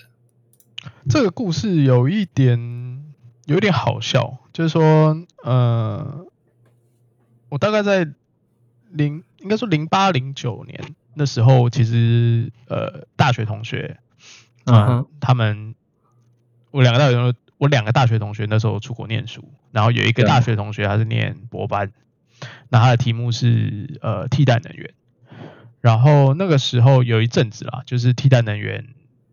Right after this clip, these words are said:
Speaker 1: 在台湾，最近当然是比较多讨论哦，但是在可能快十年前，其实讨论没有那么多。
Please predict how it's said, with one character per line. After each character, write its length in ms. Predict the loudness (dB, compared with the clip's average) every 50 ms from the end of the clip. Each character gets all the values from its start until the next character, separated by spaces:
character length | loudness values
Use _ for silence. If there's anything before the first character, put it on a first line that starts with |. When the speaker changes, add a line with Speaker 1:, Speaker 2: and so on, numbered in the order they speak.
| _ _ _ _ _
Speaker 1:
在 180 | 0 2 2 4
台 260 | 2 2 0 0 0
湾， 220 | 0 0 -2 -2 -2
最 200 | -2 -2 -2 -2
近 180 | 0 -2 -2
当 160 | 0 0 0 0
然 100 | -2 -4
是 260 | -4 -4 -4 -6 -8 _
比 80 | _ -8
较 100 | -8 -6
多 160 | -6 -6 -6
讨 200 | -6 -6 -6 -8
论 180 | -10 -12 -14 -14 -16
哦， 60 | -20 _ _ 0
但 160 | 2 2 4
是 40 | 4
在 200 | 2 2 2 0
可 360 | -2 _ _ -10 -8 -6 -8
能 140 | -8 -8 -6
快 180 | -2 0 0
十 260 | 0 0 -2 -8 -8
年 180 | -6 -6 -6 -4
前， 200 | -2 -2 -4 -2
其 140 | -4 -4 -6
实 140 | -4 0 2
讨 160 | 2 2 2 0
论 140 | -6 -6
没 100 | -6 -8
有 60 | -8 -8
那 80 | -10
么 100 | -12 -14 -14
多。 300 | -14 -12 -12 -12 -12 -14